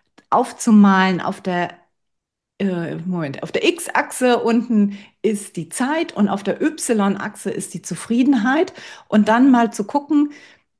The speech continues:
die beruflichen Stationen dort einzuzeichnen. So, da war ich jetzt im Konzern X Y in den ersten Jahren und da war die Zufriedenheit vielleicht bei achtzig Prozent und dann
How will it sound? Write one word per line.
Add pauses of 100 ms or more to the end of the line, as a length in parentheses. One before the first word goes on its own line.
die
beruflichen
Stationen
dort
einzuzeichnen.
So,
da
war
ich
jetzt
im
Konzern
X
Y
in
den
ersten
Jahren
und
da
war
die
Zufriedenheit
vielleicht
bei
achtzig
Prozent
und
dann